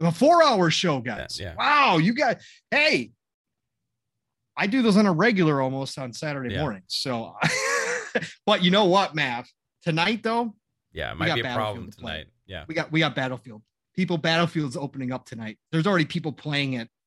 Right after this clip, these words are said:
Speaker 1: There's already people posting screenshots. I'm getting, starting to chomp at the bit here
Speaker 2: Yeah.
Speaker 1: to go play some Battlefield. Sounds like,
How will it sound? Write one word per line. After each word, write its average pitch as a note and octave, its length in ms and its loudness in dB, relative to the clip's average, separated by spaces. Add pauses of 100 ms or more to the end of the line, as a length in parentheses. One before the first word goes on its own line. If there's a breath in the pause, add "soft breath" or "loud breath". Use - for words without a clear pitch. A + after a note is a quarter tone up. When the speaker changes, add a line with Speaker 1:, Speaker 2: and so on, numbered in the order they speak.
Speaker 1:
There's F3 100 -2
already F#3+ 160 2
people E3 200 -2
posting D3 360 -4
screenshots. B2+ 760 -10 (340)
I'm D#3+ 60 -4
getting, D3 380 -2 (240)
starting F3+ 320 -2
to - 120 -6
chomp D#3+ 240 -2
at D3+ 100 -6
the C3+ 80 -10
bit D3 240 -4
here C3+ 200 -2
Speaker 2:
Yeah. - 60 -4
Speaker 1:
to - 40 -6
go B2 120 -6
play C3 220 -8
some A2+ 160 -12
Battlefield. A#2 560 -10 (260 loud breath)
Sounds G#3 460 4
like, A#3+ 340 0